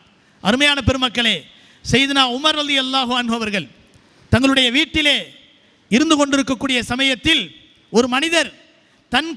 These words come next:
குடும்பத்தினுடைய கவலைகளையும் பிரச்சனைகளையும் சொல்வதற்காக வேண்டி உமர் ரலியல்லாஹுடைய வீட்டுக்கு வருகிறார். அந்த நேரத்தில், வாசலை தட்டப் போகின்ற நேரத்தில்,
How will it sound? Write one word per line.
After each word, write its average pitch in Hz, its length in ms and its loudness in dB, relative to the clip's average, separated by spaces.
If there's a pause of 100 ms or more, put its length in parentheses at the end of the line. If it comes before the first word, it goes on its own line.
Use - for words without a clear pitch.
குடும்பத்தினுடைய 339 720 0 (460)
கவலைகளையும் 294 680 -2 (520)
பிரச்சனைகளையும் 294 720 -2
சொல்வதற்காக 269 580 -2
வேண்டி 247 220 -4 (600)
உமர் 294 260 2
ரலியல்லாஹுடைய 277 600 0
வீட்டுக்கு 254 320 -2
வருகிறார். 226 340 -2 (800)
அந்த 214 200 2
நேரத்தில், 285 440 2 (440)
வாசலை 294 460 2 (140)
தட்டப் 381 340 -2
போகின்ற 320 340 -4
நேரத்தில், 285 500 -2